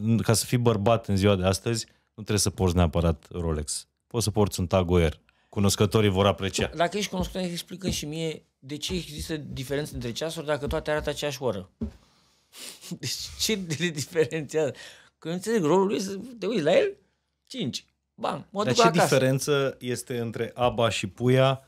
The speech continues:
Speaker 1: Că și pe abba și pe Puia lumea dansează.
Speaker 2: Păi abba cântă muzică pop, cu
Speaker 1: Ia.
Speaker 2: așa, Puia cântă, uh, rap,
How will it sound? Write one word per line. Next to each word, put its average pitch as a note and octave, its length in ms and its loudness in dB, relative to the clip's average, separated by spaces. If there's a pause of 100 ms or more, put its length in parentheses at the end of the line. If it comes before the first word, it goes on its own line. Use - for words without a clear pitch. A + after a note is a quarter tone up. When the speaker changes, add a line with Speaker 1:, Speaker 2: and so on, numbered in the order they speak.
(220)
Speaker 1:
Că - 120 -12
și C3+ 140 -6
pe D#3 120 -2
abba C#3+ 280 4
și - 120 -4
pe C#3+ 120 2
Puia C#3+ 260 4
lumea C#3 240 4
dansează. C3 460 2
Speaker 2:
Păi G2 120 -8
abba G#2 300 -8
cântă A2+ 580 -4
muzică A2 440 -8
pop, F#2+ 420 -8 (100)
cu F#2+ 520 -10
Speaker 1:
Ia. D#3+ 120 -4
Speaker 2:
așa, C3 300 0 (280)
Puia D#3 380 0
cântă, D#3+ 340 -10 (460)
uh, E3+ 1500 -2
rap, E3+ 320 2